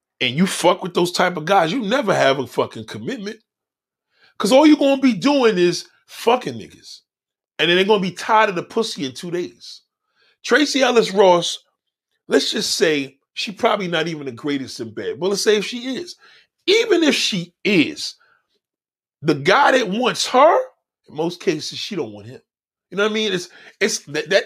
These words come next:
age just, there's so many different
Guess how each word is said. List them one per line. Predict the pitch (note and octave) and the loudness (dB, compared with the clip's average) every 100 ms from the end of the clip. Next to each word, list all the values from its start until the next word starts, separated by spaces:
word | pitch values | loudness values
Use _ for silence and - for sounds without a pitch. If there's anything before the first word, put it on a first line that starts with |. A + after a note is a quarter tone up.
| - | 2
age | C4 C4 G3 F3 | 4 4 4 -2
just, | C#3 D3 - - _ _ _ _ _ _ _ _ | -4 -4 -4 -10 _ _ _ _ _ _ _ _
there's | C#3+ A#3 - | -4 -2 0
so | - A3+ | 2 2
many | A3+ A3+ F3+ | 2 -2 -4
different | C#3+ G3 - E3+ | -2 -4 -4 -10